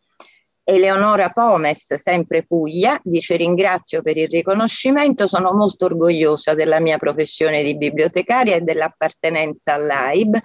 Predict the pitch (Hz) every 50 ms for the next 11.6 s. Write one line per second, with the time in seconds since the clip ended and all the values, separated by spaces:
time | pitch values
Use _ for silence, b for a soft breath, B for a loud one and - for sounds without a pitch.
0 | B B B B B B _ - 226 240 233 - 254 254 233 202 190 190 185 202
1 | 220 - 233 214 - 185 180 185 - _ - 190 185 190 202 214 - - 156 147
2 | 151 160 165 160 160 156 156 156 170 - 180 180 175 160 156 147 - - 147 139
3 | 139 135 147 139 135 131 127 135 135 135 143 131 135 131 - 120 120 - - -
4 | 127 120 113 98 98 - - 92 95 82 95 101 - 101 - b b b b b
5 | b b b - 190 208 208 196 - 254 240 208 185 180 185 190 196 196 185 175
6 | 175 - 175 175 185 185 175 165 160 160 - 170 175 175 160 147 143 135 135 147
7 | 143 156 156 147 147 139 - 160 151 156 143 131 117 123 131 131 135 151 190 190
8 | 185 - 156 147 - - - - 175 160 151 143 135 131 143 139 135 131 135 143
9 | 143 135 143 135 127 135 131 131 - _ _ - 143 156 147 139 131 110 110 110
10 | 117 139 151 160 190 233 214 - - 139 135 - - 139 135 - - - - 233
11 | 262 254 202 143 139 156 156 - - 247 262 247